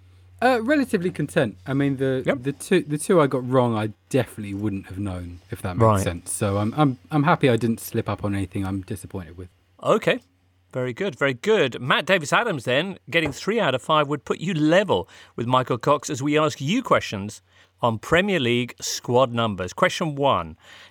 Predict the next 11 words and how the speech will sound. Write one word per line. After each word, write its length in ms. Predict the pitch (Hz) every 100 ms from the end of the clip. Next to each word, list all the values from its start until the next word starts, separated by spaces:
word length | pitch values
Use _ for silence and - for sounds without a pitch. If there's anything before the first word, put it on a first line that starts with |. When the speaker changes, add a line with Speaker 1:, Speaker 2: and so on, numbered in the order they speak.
| _
Speaker 2:
David 420 | 170 233 247 175
Beckham 460 | 165 135 - 87 98 _ -
had 180 | - 120
four 440 | - 262 285 120
Premier 320 | 95 127 107
League 200 | 101 104
squad 280 | - - 120
numbers 360 | 104 98 104 131
for 180 | - 147
Manchester 380 | 139 139 -
United. 520 | 139 131 170 165 104